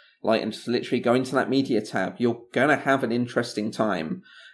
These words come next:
Uh, especially if you're like me and, like, Final Fantasy fifteen is really dear to you. It's actually my, uh, my second favorite Final Fantasy game, which I never thought I'd say. The, the favorite being nine, because I have a soul.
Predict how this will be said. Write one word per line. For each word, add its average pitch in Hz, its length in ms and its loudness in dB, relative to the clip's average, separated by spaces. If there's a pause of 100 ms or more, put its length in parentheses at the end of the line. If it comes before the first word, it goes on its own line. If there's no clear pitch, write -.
Uh, 113 160 2
especially 220 520 -2
if 156 160 0
you're 147 140 4
like 143 320 -4
me 139 420 0
and, 117 240 -2
like, - 180 -4
Final 117 260 0
Fantasy 117 320 -2
fifteen 117 480 -2
is 113 180 0
really 113 440 0 (220)
dear 113 260 6
to 127 180 -4
you. 185 280 0 (300)
It's - 540 -2
actually 139 420 -2
my, 117 260 2
uh, 110 140 0
my 107 160 -4
second - 460 -2
favorite 120 340 0
Final 117 220 -2
Fantasy 117 420 -2
game, 104 240 -4
which 107 220 -4
I 120 200 0
never 123 200 0
thought 117 340 2
I'd 120 60 -12
say. - 480 -4 (680)
The, 139 140 0
the - 160 -2
favorite 123 340 -2
being 110 300 -2
nine, 110 480 -2
because - 240 -10
I 110 80 -4
have 98 160 -2
a - 60 -8
soul. - 580 -4